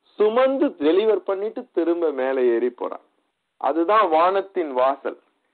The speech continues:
தேவதூதர்கள் சும்மா எல்லாம் வர்றது கிடையாது. ஆண்டவரிடத்திலிருந்து செய்திகளை சுமந்து வருகிறார்கள். ஆண்டவரிடத்திலே நற்செய்தியை சுமந்து வருகிறார்கள், வந்து கொண்டே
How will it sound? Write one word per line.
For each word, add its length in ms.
தேவதூதர்கள் 760
சும்மா 320
எல்லாம் 300
வர்றது 280
கிடையாது. 400
ஆண்டவரிடத்திலிருந்து 1300
செய்திகளை 540
சுமந்து 380
வருகிறார்கள். 720
ஆண்டவரிடத்திலே 1000
நற்செய்தியை 720
சுமந்து 400
வருகிறார்கள், 680
வந்து 360
கொண்டே 340